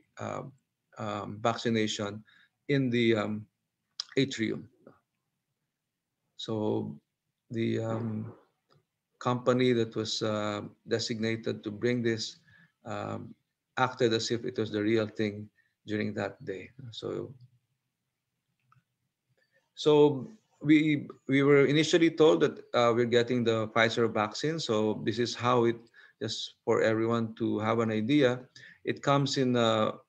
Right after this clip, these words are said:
a box of five trays, and one tray, um, has a hundred ninety-five vials, which gives us five doses on the average, which will give, uh, four thousand eight hundred seventy-five for the five doses.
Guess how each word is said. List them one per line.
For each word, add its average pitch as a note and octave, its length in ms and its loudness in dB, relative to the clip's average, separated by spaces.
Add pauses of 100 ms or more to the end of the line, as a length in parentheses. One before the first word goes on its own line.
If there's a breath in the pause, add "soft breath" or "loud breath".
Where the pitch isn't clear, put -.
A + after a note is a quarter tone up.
a A2 240 0
box B2+ 460 2
of A2 160 -2 (120)
five A#2 380 4
trays, C3 380 2
and G#2 140 -2
one B2 340 0
tray, A#2+ 460 0 (460 loud breath)
um, A2 580 -2
has A2+ 220 -4
a A2 40 -8
hundred A2+ 320 -2
ninety-five A2+ 580 0
vials, A2+ 480 -2
which - 260 -8 (260)
gives A#2+ 260 2
us A#2 160 -6
five A#2+ 320 2
doses A#2+ 380 2
on A#2 120 -2
the G#2 100 0
average, A2 560 -2 (440 loud breath)
which - 240 -2
will B2 100 4
give, A2+ 320 4
uh, A2 220 4 (100)
four C3 240 4
thousand A#2+ 320 2
eight A#2+ 160 0
hundred A2+ 220 -2
seventy-five A2 680 -2
for G#2 100 -4
the G#2 120 -8
five G#2 340 -2
doses. G2 480 -6